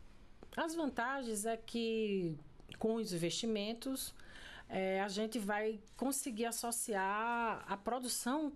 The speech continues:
do conhecimento a, às necessidades da indústria.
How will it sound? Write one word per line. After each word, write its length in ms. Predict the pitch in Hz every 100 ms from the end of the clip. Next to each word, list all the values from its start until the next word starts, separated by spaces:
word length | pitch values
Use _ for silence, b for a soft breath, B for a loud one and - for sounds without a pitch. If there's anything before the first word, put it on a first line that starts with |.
| 202
do 160 | 190
conhecimento 920 | 202 202 196 196 190 196 233 233 262 - - -
a, 140 | 208 269
às 340 | 277 220 262
necessidades 680 | 254 247 233 214 190 190 190
da 140 | 202
indústria. 500 | 208 160 - - -